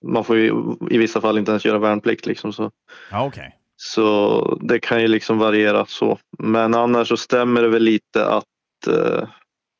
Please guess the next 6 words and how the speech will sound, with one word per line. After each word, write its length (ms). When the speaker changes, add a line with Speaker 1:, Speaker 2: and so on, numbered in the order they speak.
Speaker 1:
nationalister 760
är 420
lite 240
militariskt 800
lagda 400
och, 360